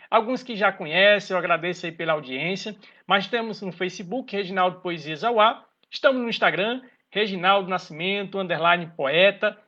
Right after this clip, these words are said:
e no YouTube, você que tá compartilhando no YouTube, Reginaldo Nascimento, Poesias ao Ar. Peço que você faça uma navegação sobre as nossas páginas, acesse lá nossas páginas,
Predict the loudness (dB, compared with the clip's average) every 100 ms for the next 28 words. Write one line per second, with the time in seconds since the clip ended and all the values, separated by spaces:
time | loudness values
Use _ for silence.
0 | _ -2 0 0 -2 -4 -4 -2 -2 -2
1 | -4 -4 -6 -6 -4 -2 -2 -4 -4 -4
2 | -4 -6 -4 -4 -6 -8 -8 -8 -8 -12
3 | _ _ -6 -6 0 2 2 0 -6 -6
4 | -6 -6 -4 -4 -4 -4 -4 -2 2 4
5 | 4 -2 _ _ 4 4 0 -10 -6 -6
6 | -4 -2 -2 -4 _ _ _ 0 0 0
7 | -4 0 0 0 2 2 0 -6 -6 -6
8 | -8 -6 -4 -2 -4 -6 _ _ -2 -2
9 | -4 -12 _ 0 2 0 -8 -6 -8 -8
10 | -6 -4 -6 -12 -12 0 2 2 0